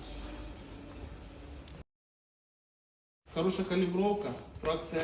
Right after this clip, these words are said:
екстра, вес, е, вісім і чотири кілограма. Наше на складі є багатенько, це залишки з того года. Буквально ось на днях вже прийшов сертифікат якості, тобто свіжий протокол.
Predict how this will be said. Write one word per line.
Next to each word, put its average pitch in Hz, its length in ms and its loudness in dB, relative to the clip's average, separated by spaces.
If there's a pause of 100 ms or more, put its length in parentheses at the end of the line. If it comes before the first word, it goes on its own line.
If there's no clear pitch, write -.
екстра, 131 500 0 (520)
вес, 151 540 2
е, 147 400 4
вісім 160 340 2
і 147 40 0
чотири 147 420 2
кілограма. 143 720 0 (380)
Наше 143 280 0
на 143 140 0
складі 147 420 2
є 135 140 2
багатенько, 139 680 0
це 123 160 -2
залишки 120 460 2
з 127 40 -6
того 127 280 0
года. 123 260 0 (500)
Буквально 156 480 4
ось 151 140 -2
на 151 180 2
днях 151 360 0
вже 143 160 2
прийшов 143 380 0 (100)
сертифікат 147 680 -2 (120)
якості, 165 600 -4
тобто 120 160 -2
свіжий 139 360 0
протокол. 139 580 0